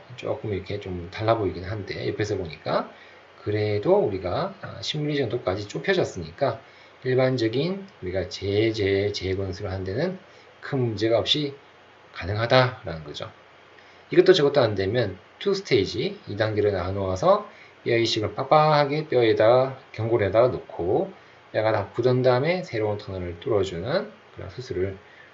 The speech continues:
두 번에 나눠서, 어, 할 수도 있겠습니다. 이런 거는 우리가 수술한 병원에서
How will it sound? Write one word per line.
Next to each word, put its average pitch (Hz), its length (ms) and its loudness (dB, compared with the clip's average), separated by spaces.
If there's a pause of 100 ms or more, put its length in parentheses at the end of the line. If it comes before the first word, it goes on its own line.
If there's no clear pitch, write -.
(100)
두 104 140 -6
번에 104 200 -2
나눠서, 98 560 -4
어, - 600 -4
할 - 200 -10
수도 - 380 -10
있겠습니다. 104 920 -6 (560)
이런 123 180 2
거는 123 280 2
우리가 92 380 -4
수술한 147 440 -2
병원에서 98 680 -2